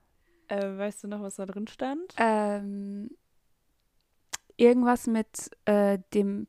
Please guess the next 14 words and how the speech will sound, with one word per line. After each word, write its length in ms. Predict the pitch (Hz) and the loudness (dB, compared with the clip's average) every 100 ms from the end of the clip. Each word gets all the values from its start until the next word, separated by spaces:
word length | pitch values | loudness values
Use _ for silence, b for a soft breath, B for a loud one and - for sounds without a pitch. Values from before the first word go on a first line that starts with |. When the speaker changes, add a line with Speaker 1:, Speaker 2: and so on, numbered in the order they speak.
| - - _ - | -14 -20 _ -6
Speaker 2:
äh, 360 | - 202 196 196 | 0 2 2 2
Gringotts, 760 | 202 220 254 330 381 - - | 4 6 8 6 4 -6 -14
dass 180 | - 220 | -6 -4
da 120 | 202 | 0
Speaker 1:
Mhm. 120 | 202 202 | 2 2
Speaker 2:
ein 120 | 196 | 0
Bankraub 560 | 196 202 - 285 294 - | -2 -2 0 0 0 2
war, 100 | 302 | 2
aber 100 | 233 | 2
das 140 | - | 0
wussten 240 | 226 - | -4 0
wir 80 | 254 | 0
ja 80 | 277 | 0
schon. 320 | - 294 302 | 0 2 2